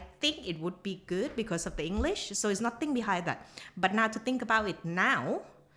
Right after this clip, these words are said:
I think it's the best choice ever because of my, um, what I'm doing right now, you know. So actually just open up, like, a little bit of, okay, this is how the marketing work,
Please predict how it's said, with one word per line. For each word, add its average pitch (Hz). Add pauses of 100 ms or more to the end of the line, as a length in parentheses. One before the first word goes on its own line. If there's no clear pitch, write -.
(180)
I 185
think 247
it's 202
the 190
best 202
choice 208
ever 196
because 185
of 190 (580)
my, 185
um, 151 (400)
what 202
I'm 233
doing 226
right 139
now, 117 (320)
you 170
know. 156 (360)
So 214
actually 208
just -
open 214
up, 214 (100)
like, 185
a -
little 233
bit -
of, 165 (520)
okay, 226
this 214
is 226
how 190
the 175
marketing 170
work, 143